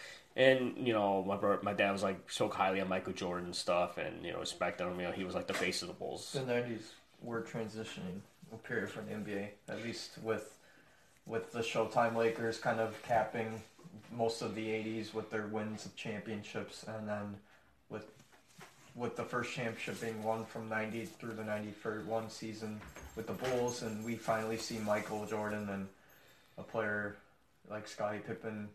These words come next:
Speaker 2: uh, come together and, and to play on the, of,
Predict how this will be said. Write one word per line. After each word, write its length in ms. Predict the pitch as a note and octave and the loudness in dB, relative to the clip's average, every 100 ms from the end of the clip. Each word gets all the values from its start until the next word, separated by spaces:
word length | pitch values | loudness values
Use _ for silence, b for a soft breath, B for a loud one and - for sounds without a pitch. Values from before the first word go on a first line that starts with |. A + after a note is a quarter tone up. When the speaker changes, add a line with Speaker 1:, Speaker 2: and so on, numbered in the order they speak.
| - - _ b b b b b _ _ - A2 - | -18 -20 _ b b b b b _ _ -12 -4 4
Speaker 2:
uh, 180 | A2 - | 6 6
come 200 | D#3 A#2 | 0 0
together 540 | G#2+ A2+ A2+ A2+ A2+ | 4 6 8 8 8
and, 180 | G#2+ F#2+ A2 | 6 -2 -4
and 160 | G#2+ | -4
to 80 | A2 | -4
play 400 | - - A#2+ A2+ | -4 0 6 8
on 160 | A2 A2 | 6 4
the, 260 | G#2 | -2
of, 80 | - | -2